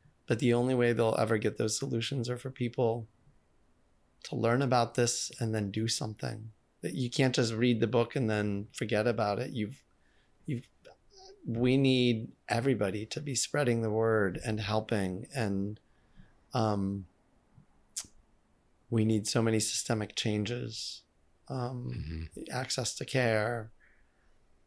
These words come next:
Speaker 1: Uh, it's a huge task, and it's overwhelming sometimes, you know, a billion people.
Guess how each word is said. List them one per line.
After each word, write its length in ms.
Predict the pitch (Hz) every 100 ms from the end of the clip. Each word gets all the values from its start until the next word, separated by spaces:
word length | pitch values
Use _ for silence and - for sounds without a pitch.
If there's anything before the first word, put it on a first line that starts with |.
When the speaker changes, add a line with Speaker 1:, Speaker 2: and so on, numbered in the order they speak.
| _
Speaker 1:
Uh, 440 | 117 110 107 104 104 - _
it's 200 | - 123
a 80 | 127
huge 600 | 120 - 151 139 123 -
task, 600 | - 135 113 107 - - - - _ _ _ _ _ _ _ _ _ _ _ _ -
and 640 | 110 110 107 104 104 107 - - - _ _ _ _ _ _ _ _ _ _
it's 120 | 143
overwhelming 640 | 147 143 143 143 139 110 104
sometimes, 500 | 120 117 110 101 104
you 80 | 104
know, 140 | 110
a 40 |
billion 500 | 101 110 120 135 120
people. 580 | 107 110 110 147 156 185